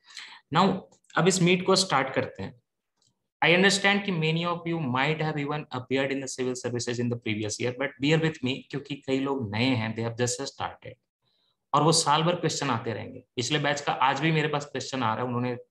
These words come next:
attempt skip करना है, ट्वेंटी थ्री में आ रहा है, आज पूछ रही हूँ कि, आ, form भरने से attempt count होता है क्या?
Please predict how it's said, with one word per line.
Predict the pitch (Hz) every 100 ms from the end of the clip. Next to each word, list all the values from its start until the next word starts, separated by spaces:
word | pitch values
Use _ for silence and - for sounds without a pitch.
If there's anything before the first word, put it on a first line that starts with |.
| -
attempt | 120 127 127
skip | 123 127 -
करना | 117 117
है, | 117
ट्वेंटी | 113 117
थ्री | 120 113
में |
आ | 98
रहा | 95
है, | 113 -
आज | 131 143 -
पूछ | 135 131
रही | 113
हूँ | 107 113 139 _ _ _ _ _ -
कि, | 120 117 113 -
आ, | 104 101 98 - _ _ _ _ -
form | 135
भरने | 127 123 120
से | 120
attempt | 117 120 -
count | 113 107
होता | 104 110
है | 95
क्या? | -